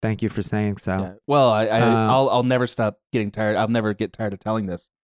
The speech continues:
Speaker 2: So I wrote a today's topic. This was, I don't know, eight years ago or ten years ago or something. Um, about Vince McMahon. You
Speaker 1: Mm-hmm.
Speaker 2: probably don't even fucking remember this one. My brother and I wrote it.
Speaker 1: <laughs>
Speaker 2: Uh,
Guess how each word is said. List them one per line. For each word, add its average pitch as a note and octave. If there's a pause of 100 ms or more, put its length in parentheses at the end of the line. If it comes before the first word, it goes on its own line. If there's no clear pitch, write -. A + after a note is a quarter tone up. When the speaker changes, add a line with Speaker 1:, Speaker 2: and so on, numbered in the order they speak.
(320)
Speaker 2:
So A#2
I A2
wrote A#2+
a A2
today's A2
topic. A2
This -
was, F#2+
I F#2+
don't F2+
know, E2+
eight F#2
years G2
ago G#2
or F#2
ten G2
years G2
ago G2
or G2+
something. G#2 (920)
Um, A#2
about G#2+
Vince A2+
McMahon. G#2+ (880)
You B2+
Speaker 1:
Mm-hmm. A#2+
Speaker 2:
probably C3+
don't B2+
even A2
fucking A2
remember G#2
this G2
one. F#2+
My G2+
brother A#2
and G2
I F#2
wrote F#2
it. G#2
Speaker 1:
<laughs> - (600)
Speaker 2:
Uh, G#2+